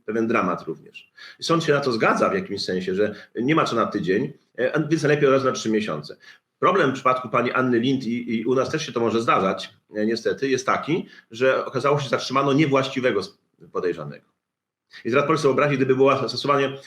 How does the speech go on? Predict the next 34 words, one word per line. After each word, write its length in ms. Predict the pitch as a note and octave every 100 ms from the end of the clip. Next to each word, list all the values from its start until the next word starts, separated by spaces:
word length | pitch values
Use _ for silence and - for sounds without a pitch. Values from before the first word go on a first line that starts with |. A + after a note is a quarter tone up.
| - -
aresztu 300 | A#2 C3 C3
na 80 |
trzy 180 | A#2 -
miesiące, 680 | B2 A#2 F#2 E2+ G#2+ C#3+ - -
a 80 | -
potem 220 | C#3+ C3+
by 60 | C3
się 80 | B2
okazało 400 | A#2+ B2+ C3 B2
w 60 |
trakcie, 360 | - B2+ - A2+
że 140 | A#2
to 120 | A2+ A2+
nie 220 | A2+ A#2
ten 180 | A2 G#2+
człowiek, 280 | A#2+ B2+
to 200 | - A#2+
gdzie 200 | - C#3
byśmy 220 | C#3+ - A#2
złapali 320 | A2 A#2 A#2
tego 180 | A2 G#2+
następnego? 560 | G#2 G2+ F#2+ E2 - - - -
Następnego 460 | C#3 C#3+ C#3 G3+ F3+
złapano 560 | F3 E3+ F#3+ A#2 G#2 -
i 60 |
zastosowano 480 | C3+ D3 C#3+ D#3+ D#3+
areszt 220 | C#3 D3
też 140 | D3 D3+
na 100 | B2
tydzień 260 | E3+ E3
czy 60 | C3+
na 80 | B2+
dwa 140 | C#3+
tygodnie. 460 | C#3+ A#2+ A2+ C#3+